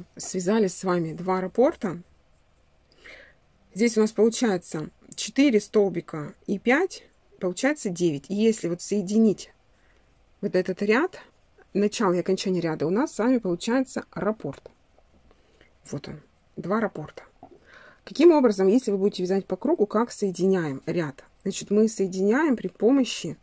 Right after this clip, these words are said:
соединительного столбика без накида. Вот объединяем вот это вязание,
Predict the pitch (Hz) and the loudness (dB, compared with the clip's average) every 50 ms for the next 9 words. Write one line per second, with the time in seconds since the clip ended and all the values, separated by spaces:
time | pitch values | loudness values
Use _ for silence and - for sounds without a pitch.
0 | _ _ _ _ _ _ _ _ _ _ _ _ _ _ _ _ _ _ _ _ | _ _ _ _ _ _ _ _ _ _ _ _ _ _ _ _ _ _ _ _
1 | _ _ - - 208 190 175 185 208 247 330 - 330 285 233 196 156 151 147 180 | _ _ -6 -4 -4 -2 0 2 2 2 4 2 2 2 2 2 0 -2 -6 -10
2 | - - - - - 233 269 269 233 - - 175 170 202 226 220 196 175 170 - | -12 -14 -4 0 2 2 4 2 0 -2 -2 -2 0 0 0 0 -2 -6 -6 -8
3 | - 151 160 151 165 - 185 175 180 185 190 202 214 208 202 180 165 160 143 147 | -8 -6 -6 -8 -6 -8 -6 -6 -6 -4 0 2 2 2 2 0 -2 -4 -6 -10
4 | - - 151 - 143 156 175 170 190 240 302 370 359 359 339 320 | -10 -12 -12 -10 -10 -10 -8 -4 -2 0 4 6 6 6 4 2